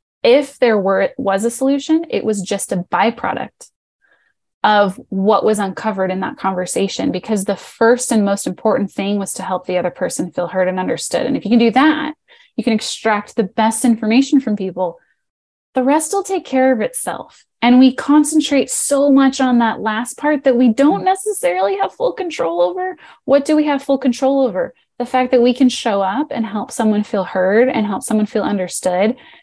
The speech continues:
I had one of our boot campers say, 'cause we, like you said earlier, we have, we pair them up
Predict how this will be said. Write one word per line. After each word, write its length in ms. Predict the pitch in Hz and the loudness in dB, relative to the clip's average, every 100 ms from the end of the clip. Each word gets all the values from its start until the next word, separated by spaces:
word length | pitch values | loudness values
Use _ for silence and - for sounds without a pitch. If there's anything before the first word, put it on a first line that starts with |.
| _ _ | _ _
I 100 | 220 | 0
had 260 | 262 339 269 | 2 2 2
one 180 | 226 226 | 2 4
of 100 | 240 | 4
our 120 | 233 | 2
boot 240 | 180 202 - | 0 -2 -2
campers 380 | 220 208 196 - | -4 -2 -6 -2
say, 200 | 208 196 | 0 0
'cause 200 | 254 240 | 2 4
we, 180 | 254 - | 4 2
like 180 | 214 | 0
you 60 | 226 | 0
said 260 | - 226 202 | 0 -2 0
earlier, 340 | 196 190 185 | -2 -2 -2
we 100 | 208 | -2
have, 260 | 214 214 - | 0 -2 0
we 100 | 233 | -2
pair 260 | - 233 | 0 0
them 160 | 214 202 | 0 -2
up 240 | 190 - | -4 -8